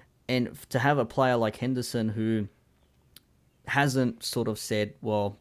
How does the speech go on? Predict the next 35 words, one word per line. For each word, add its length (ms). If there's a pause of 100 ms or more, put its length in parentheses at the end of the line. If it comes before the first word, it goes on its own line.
yeah, 320
maybe 240
I'm 100
not 180
good 160
enough." 340
He 140
said, 340
"Screw 360
that. 300
I'm 180
gonna 200
show 220
everyone 340
that 120
I 100
am 200
good 200
enough, 400
and 100
I'm, 160 (140)
I'm 160
gonna 280 (120)
lead 420
this 200
team 380
out 240
to 80
victory. 520 (320)
We're 80
gonna 200
go 200
all 240
the 100
way 380